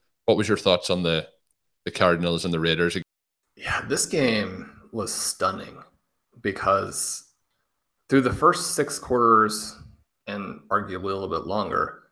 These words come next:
Speaker 2: of the twenty twenty-two season, the Arizona Cardinals look like they might be competing with teams like the Texans and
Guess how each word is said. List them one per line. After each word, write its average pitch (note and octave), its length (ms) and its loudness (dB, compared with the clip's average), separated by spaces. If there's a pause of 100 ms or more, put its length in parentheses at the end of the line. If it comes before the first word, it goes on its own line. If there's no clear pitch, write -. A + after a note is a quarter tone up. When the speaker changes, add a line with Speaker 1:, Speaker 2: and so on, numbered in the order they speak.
(1080)
Speaker 2:
of G#2 160 -2
the G2+ 260 -8
twenty C3 360 0
twenty-two G#2+ 540 -4
season, F#2+ 640 -4
the G2 160 -6
Arizona B2+ 440 0
Cardinals A2+ 440 2
look F#2+ 140 -4
like G2 140 -2
they G2+ 120 0
might G2+ 280 -2
be G#2 100 -2
competing G2 560 -6
with G#2 180 -2
teams G2 560 -6
like F2+ 480 -2 (120)
the - 80 -2
Texans - 960 -4
and F#2+ 560 -4